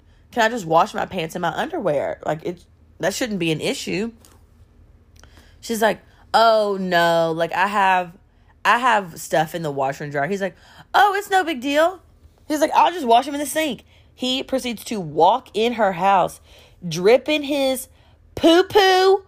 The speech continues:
water all over her floor. Just dripping, dripping wet. Her dog runs up, you know, 'cause dogs like stinky smells.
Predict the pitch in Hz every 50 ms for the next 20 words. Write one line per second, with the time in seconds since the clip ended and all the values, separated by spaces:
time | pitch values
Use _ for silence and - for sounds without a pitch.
0 | _ _ _ - 196 190 190 247 262 277 311 330 339 330 311 269 254 254 254 262
1 | 254 - _ _ _ _ _ - 202 208 214 226 233 240 254 269 277 285 - -
2 | - 190 214 214 214 196 220 220 220 220 - - - 220 202 202 196 196 196 190
3 | _ _ _ _ _ - - - 190 190 185 190 190 196 190 185 170 143 107 76
4 | - - _ _ _ _ _ _ - 170 165 202 208 170 151 139 165 190 175 165
5 | - - - 185 - _ _ _ _ - 175 151 165 202 196 196 208 196 165 151
6 | 131 123 - - _ _ _ _ - 233 226 196 190 180 180 175 160 165 165 160
7 | 160 151 156 156 156 - - - 226 240 214 180 180 - 247 190 214 226 254 330
8 | - 240 185 170 - - 170 151 - 151 - - 127 123 127 180 -